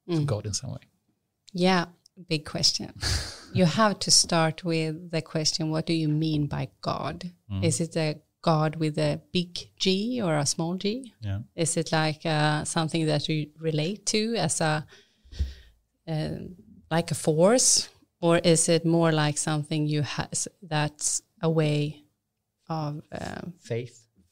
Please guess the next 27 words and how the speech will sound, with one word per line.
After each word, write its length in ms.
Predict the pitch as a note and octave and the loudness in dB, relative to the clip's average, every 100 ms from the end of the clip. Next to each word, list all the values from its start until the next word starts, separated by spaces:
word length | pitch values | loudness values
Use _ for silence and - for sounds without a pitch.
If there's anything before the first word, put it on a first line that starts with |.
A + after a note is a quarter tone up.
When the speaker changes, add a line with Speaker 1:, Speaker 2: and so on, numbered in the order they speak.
| _ | _
Speaker 2:
Yeah, 380 | C4+ D4+ E4 F3+ | -4 -2 0 0
faith 540 | - - G#3+ D4+ D4+ | 0 2 4 6 2
and, 220 | A3+ G3+ G3 - | 2 2 2 2
and 440 | F#3 F3+ E3+ - _ _ _ _ _ | 4 4 0 -6 _ _ _ _ _
love 400 | E3 D#3 G3 - - _ _ _ - | -2 0 -2 -6 -20 _ _ _ -2
Speaker 1:
Mm. 40 | F3+ | 2
Speaker 2:
and 300 | E3+ E3 F3 - | 4 2 -2 -8
compassion 760 | - E3+ - F3+ - G3+ G#3+ G#3 | -4 -4 -2 0 2 2 2 2
and 160 | F3 | 2
stuff 400 | - - F#3 F3 | 0 -2 -2 0
like 220 | F#3 F3 | 2 2
that. 260 | F3 G3 C4 - - - - | 4 4 2 -4 -20 -20 -4
Speaker 1:
Do 60 | A#2+ | 0
you 60 | |
think 180 | A2+ C#3 | 2 4
an 80 | B2 | 4
A 220 | C3 B2+ | 4 4
I 80 | B2+ | 4
will 180 | A#2+ A#2 | 4 2
ever 180 | A#2 A2+ | 2 0
feel 200 | A2+ A2+ G#2 | -2 -4 -2
love? 240 | A2 A2+ - - - _ | -4 -8 -14 -16 -16 _
Speaker 2:
No. 520 | E3+ D#3+ D#3+ E3 F#3+ B3 _ _ F#3 | -10 -6 -4 -4 -6 -10 _ _ 8
Speaker 1:
Mm. 520 | - - A#2+ G3 D3+ - - | 12 12 8 2 0 -4 -14
Speaker 2:
<laughs> 240 | - - - | -14 -10 -2
I 80 | F3+ | -2
think, 420 | G#3 G3+ G3 | 2 0 0